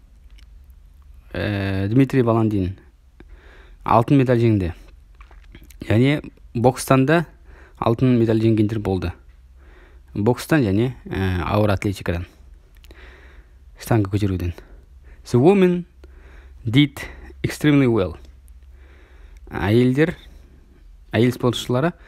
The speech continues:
ә, өте жақсы өнер көрсетті. Two silver medals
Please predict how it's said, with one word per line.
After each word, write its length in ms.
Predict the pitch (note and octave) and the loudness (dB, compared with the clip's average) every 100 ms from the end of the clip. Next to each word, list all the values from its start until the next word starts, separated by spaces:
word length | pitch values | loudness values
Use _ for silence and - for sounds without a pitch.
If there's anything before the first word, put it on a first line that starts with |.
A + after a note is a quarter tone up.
| - - - - - - - - | -20 -20 -20 -20 -20 -20 -20 -12
ә, 540 | - F#2 F#2 F2+ F#2 - - | -4 -2 -2 -4 -6 -10 -8
өте 400 | C3 B2+ D3 C#3+ - - - - - - - D3 | -4 -2 0 0 -4 -20 -20 -20 -20 -20 -12 -4
жақсы 260 | A2 - | -4 0
өнер 200 | A#2+ A#2 A2 | 2 2 -2
көрсетті. 400 | G2+ - - F#2 - - - - - - - - - - - - _ _ - - - - - - | -8 -8 -8 -8 -10 -20 -20 -20 -20 -20 -20 -20 -20 -20 -20 -20 _ _ -20 -20 -20 -20 -20 -10
Two 180 | - G3+ | 0 2
silver 480 | - E3 D3+ C#3+ C#3 | 4 4 4 2 0
medals 640 | A#2 B2+ B2+ A#2+ A2+ - | 2 2 2 0 -2 -10